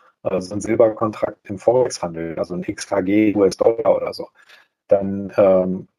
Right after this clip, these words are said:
kann man natürlich auch mit größeren Stops arbeiten. Dann kann man seine Stops tatsächlich am Wochenchart nehmen. Und wenn wir dann hier den, äh, so ein Einstiegslevel haben,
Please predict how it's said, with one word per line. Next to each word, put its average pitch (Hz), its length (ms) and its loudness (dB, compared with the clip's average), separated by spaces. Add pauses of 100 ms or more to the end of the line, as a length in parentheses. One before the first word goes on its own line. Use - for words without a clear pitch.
kann 107 180 -4
man 123 160 2
natürlich 113 480 2
auch 110 120 -4
mit 107 140 -2
größeren 104 480 2
Stops - 400 -2 (160)
arbeiten. 90 480 0
Dann 82 160 -10
kann 98 120 -10
man 113 120 -2
seine 104 240 2
Stops 110 380 -2
tatsächlich - 440 -2
am 95 160 -4
Wochenchart 90 600 -2
nehmen. 92 340 -4 (720)
Und 95 200 -6
wenn 98 180 -2
wir 98 100 4
dann 95 240 2
hier 110 460 0 (440)
den, 95 380 0
äh, 98 240 -2
so - 120 -4
ein 92 80 0
Einstiegslevel 120 840 2
haben, 110 440 2